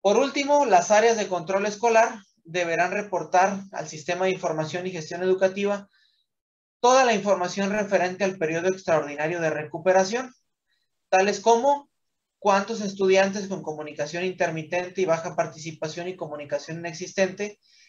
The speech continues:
que hayan sido promovidos a la conclusión del periodo extraordinario de recuperación,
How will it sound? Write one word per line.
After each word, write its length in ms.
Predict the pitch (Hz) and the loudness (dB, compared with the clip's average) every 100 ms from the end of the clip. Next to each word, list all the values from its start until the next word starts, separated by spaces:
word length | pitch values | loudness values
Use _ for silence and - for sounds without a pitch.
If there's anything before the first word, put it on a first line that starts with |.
| _ _ | _ _
que 80 | 196 | 2
hayan 220 | 202 233 | 4 2
sido 240 | 226 233 226 | 2 2 2
promovidos 580 | 202 160 175 202 208 | 0 0 2 0 2
a 60 | 202 | 2
la 160 | 160 156 | 0 -2
conclusión 500 | 156 151 151 180 185 | -8 -12 -8 -4 -2
del 160 | 190 | -2
periodo 300 | 185 160 175 | -2 -2 -4
extraordinario 640 | 185 190 180 175 175 185 | -2 0 0 -2 -2 0
de 60 | 185 | 0
recuperación, 800 | 175 185 190 190 185 180 208 214 | -2 -8 0 2 2 -2 -6 -6